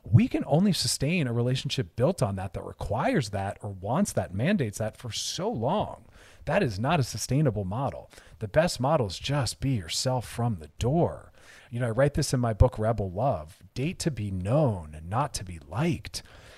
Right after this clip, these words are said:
We don't go out on dates. We shouldn't go out on a date saying, "I need to do whatever I need to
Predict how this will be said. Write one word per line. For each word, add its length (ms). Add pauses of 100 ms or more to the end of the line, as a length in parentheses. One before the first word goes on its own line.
(180)
We 160
don't 220
go 100
out 140
on 140
dates. 500
We 60
shouldn't 240
go 60
out 120
on 100
a 80
date 260
saying, 280
"I 60
need 220
to 100
do 160
whatever 280
I 60
need 200
to 100